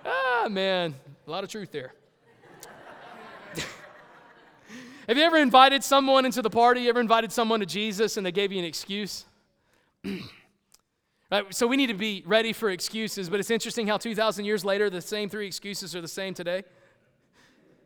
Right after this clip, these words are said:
I got places to go. I've got people to see, and I've got things to do. The first guy was obviously like a real estate broker. He's like, "I just bought a piece of property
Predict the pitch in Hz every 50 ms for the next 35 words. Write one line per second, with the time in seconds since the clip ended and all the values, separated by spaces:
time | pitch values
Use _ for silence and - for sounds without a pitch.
0 | _ _ _ _ _ _ _ _ _ _ _ _ _ _ _ - - 185 208 165
1 | - 208 220 233 226 - 247 208 - 220 175 180 190 190 202 208 208 202 - _
2 | _ _ _ _ _ _ _ _ _ _ _ _ _ _ _ _ - - 170 165
3 | 208 190 - - 220 214 208 220 190 175 - - 208 208 208 208 190 180 170 165
4 | 180 175 - - 190 190 170 - 165 143 160 160 143 120 - _ _ _ _ _
5 | _ _ _ _ _ _ - - - - 180 - 262 277 277 - - 269 233 226
6 | 233 220 - 220 220 220 226 208 - - 220 208 208 185 180 165 156 175 190 196
7 | 208 185 - 226 220 214 185 175 190 208 214 202 - 226 220 - - _ _ _
8 | _ - 196 185 196 190 196 208 170 226 240 175 175 165 214 220 226 208 - 220
9 | 233 - - 202 - 202 202 202 202 208 226 226 233 226